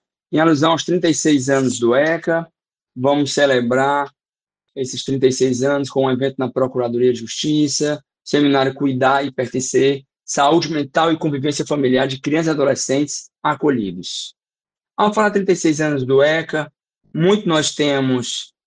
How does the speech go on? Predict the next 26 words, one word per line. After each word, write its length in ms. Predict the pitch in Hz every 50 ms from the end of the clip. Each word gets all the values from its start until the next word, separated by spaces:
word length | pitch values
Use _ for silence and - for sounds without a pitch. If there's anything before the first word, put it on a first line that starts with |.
| _ _
a 140 | - 139 135
comemorar, 640 | 131 127 131 131 127 117 113 113 120 131 147 160 156
sem 100 | - 139
sombra 280 | 123 127 117 104 101 101
de 80 | 101
dúvidas. 720 | 101 117 135 156 170 175 175 170 175 175 165 160 - - - _ _ _ _ _
Há 120 | - 180 190
muitos 440 | 180 170 180 202 220 214 196 156
desafios 680 | 139 131 139 156 135 - _ - 165 170 196 190 156 143
ainda 200 | 151 147 139 135
pela 240 | 131 139 139 131 131
frente, 360 | - - 147 151 160 151 -
sobretudo 320 | 147 135 135 135 139 151
em 40 | 151
relação 340 | 139 139 139 131 - 139 131
à 40 | 127
questão 240 | 120 - - 135 127
da 60 | 127
implementação, 880 | 120 117 113 117 113 104 - 98 - - - 143 139 139 139 139 135 - _ _ _ _ _ _
da 80 | 143 147
efetivação 540 | 135 - 143 135 - 147 135 131 139 139 135
de 80 | 135
determinados, 720 | 131 - 131 127 131 127 123 123 120 - - - - - _ _ _ _ -
determinados 540 | 127 131 143 135 127 127 127 123 120 117
direitos, 600 | 120 127 127 123 120 123 139 156 160 160 - - -
mas 460 | 175 170 170 170 160 - - - -